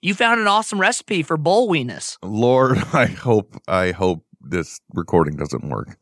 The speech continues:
Speaker 2: That's all I'm gonna say.
Speaker 1: <laughs> Just saying.
Speaker 2: Ugh, you're killing me. Just killing me this morning. Hey, by the way, did you hear about that Ming Dynasty, um,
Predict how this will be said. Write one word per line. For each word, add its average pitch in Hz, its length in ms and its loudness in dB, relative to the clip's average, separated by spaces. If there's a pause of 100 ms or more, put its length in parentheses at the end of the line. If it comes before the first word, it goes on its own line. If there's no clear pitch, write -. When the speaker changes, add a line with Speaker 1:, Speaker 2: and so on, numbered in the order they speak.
(160)
Speaker 2:
That's 95 180 0
all 104 80 2
I'm 87 120 0
gonna 71 160 -8
say. - 300 -14 (280)
Speaker 1:
<laughs> - 1400 -10
Just - 180 -4
saying. 127 400 -2 (1000)
Speaker 2:
Ugh, - 720 -2 (260)
you're 82 140 -2
killing 78 380 2
me. 69 180 -6 (1300)
Just 82 220 -4
killing 71 260 -4
me - 80 -10
this 65 200 -8
morning. 69 260 0 (340)
Hey, 123 100 4
by 127 180 0
the 143 60 2
way, 139 140 2
did 120 160 -4
you 120 60 0
hear 156 100 2
about 147 160 0
that 110 160 0
Ming 117 380 0
Dynasty, 107 760 0
um, 85 640 0